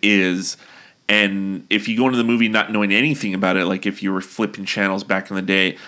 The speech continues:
and watching it, you wouldn't necessarily suspect that it was gonna be Anton. And then the reveal of when it happens would be when the movie got a lot more interesting. Um, I love that when he finds out he's the killer,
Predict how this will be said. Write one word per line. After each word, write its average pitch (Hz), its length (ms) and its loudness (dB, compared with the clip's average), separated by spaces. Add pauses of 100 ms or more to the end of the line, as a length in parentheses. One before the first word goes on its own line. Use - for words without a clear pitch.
(180)
and 98 160 0
watching 101 360 2
it, 95 180 -2
you 113 100 4
wouldn't 139 460 2
necessarily 127 640 2
suspect 151 460 -2
that 104 100 4
it 107 40 4
was 98 140 2
gonna 110 220 -2
be 107 200 -4
Anton. 104 540 0
And 101 180 0
then 101 240 0 (280)
the 104 100 2
reveal 120 640 4
of 104 120 0
when 104 120 2
it 90 100 2
happens 110 580 2
would 101 280 0
be 101 440 2 (600)
when 110 220 0
the 110 80 2
movie 107 320 2
got 98 380 2 (760)
a 110 60 4
lot 101 260 2
more 101 240 0
interesting. 90 720 -4 (340)
Um, 98 540 2
I 107 140 4
love 110 400 2
that 104 280 2
when 104 240 0
he 101 200 -8
finds 104 360 -2
out 101 160 2
he's 101 240 -4
the 98 100 -6
killer, 104 600 2